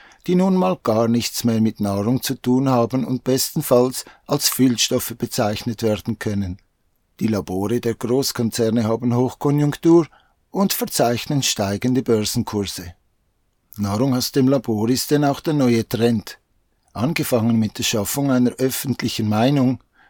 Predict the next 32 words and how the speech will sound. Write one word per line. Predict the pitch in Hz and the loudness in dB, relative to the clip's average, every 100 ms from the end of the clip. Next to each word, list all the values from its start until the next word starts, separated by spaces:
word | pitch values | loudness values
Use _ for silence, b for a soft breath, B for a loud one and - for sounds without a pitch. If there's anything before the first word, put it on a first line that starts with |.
| b b | b b
und | 98 | -8
einem | 92 98 104 95 | -4 -2 -2 -2
durch | 107 98 - | -2 -4 -4
Angst | 120 143 - 131 | -2 0 0 0
induzierten | 117 113 - 139 147 143 | 0 0 -2 -2 0 -4
Interesse | 131 113 - 151 170 - 123 | -4 -4 -4 -4 -4 -2 -4
für | 123 110 | -4 -4
gesunde | - - 139 135 107 | -4 0 0 0 0
Nahrung | 113 131 131 120 113 B B B | 2 0 0 -2 -4 B B B
wurden | 131 147 190 | -2 0 2
die | 180 | 2
Bio-Labels | 175 139 127 127 131 135 139 156 160 - - b b | 0 2 4 4 4 2 0 -2 -4 -6 -14 b b
und | 165 | -4
die | 214 151 | 0 2
höchst | 208 - - - | 0 0 -2 -2
fragwürdigen | 120 113 110 127 120 - 135 147 | 0 0 0 0 0 0 -2 0
Leit- | 123 104 98 - 117 | 0 0 -2 -4 -4
und | 117 | 0
Halbfettprodukte | 123 127 - 131 - 117 113 123 - 127 113 | 4 2 2 -2 -2 -4 -2 -2 -2 -2 0
eingeführt, | 110 107 - 117 113 - - b b b b | 0 -2 -2 0 0 -2 -18 b b b b
und | 151 175 | -4 0
es | - | 2
dauerte | 143 135 139 - - | 2 2 0 -2 0
auch | 143 - | -2 -2
nicht | 196 - | -4 0
lange, | 156 151 160 | 2 2 0
bis | - - 113 | -6 -4 0
neuartige | 117 131 123 131 - 131 151 | 2 2 2 0 -2 -4 -2
Kombinationen | - 156 160 160 156 - 117 117 123 139 | 0 0 0 0 0 0 0 2 2 0
von | 113 95 | -4 -6
pflanzlichen | - 107 104 - 117 107 123 | -4 -4 -2 -4 -4 -4 -4
Stoffen | - - 143 - 151 | -4 -2 -2 -2 -2